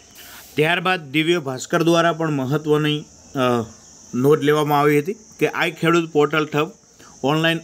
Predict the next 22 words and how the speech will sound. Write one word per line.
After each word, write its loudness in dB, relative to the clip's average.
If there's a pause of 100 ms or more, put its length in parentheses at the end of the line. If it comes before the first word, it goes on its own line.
અરજી -2
કરવા 0 (240)
ખેડૂતો 2 (260)
ધક્કે -2
ચટ્યા. -6 (580)
સર્વર 2
ડાઉન -2
થતાં -6
ગ્રામસેવકો -2 (100)
ફોન 2
ઉપર -2 (340)
જવાબ 0
આપી -4 (320)
થાક્યા. -6 (580)
અરજી 0
માટે 0
વહેલા 0
તે -6
પહેલાં -4
નિયમ 2
અંગે 2
ખેડૂતોમાં 0